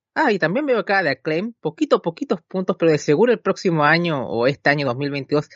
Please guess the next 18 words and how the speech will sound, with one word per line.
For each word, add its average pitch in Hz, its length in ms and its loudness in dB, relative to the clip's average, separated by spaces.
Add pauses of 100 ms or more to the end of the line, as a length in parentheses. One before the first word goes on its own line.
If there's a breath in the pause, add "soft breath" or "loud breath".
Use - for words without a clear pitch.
(160 loud breath)
de 151 80 4
seguro 208 260 2
para 208 140 0
los 160 160 0
awards, 156 400 -2 (260 soft breath)
eh, 117 500 0
los 156 200 2
voy 254 140 2
a - 20 2
ver 233 120 2
un 175 80 -2
poco 190 180 -2
más 175 140 2
arriba 165 360 2
porque 147 220 -8
en 131 80 -8
verdad 135 360 -2
es 113 380 -2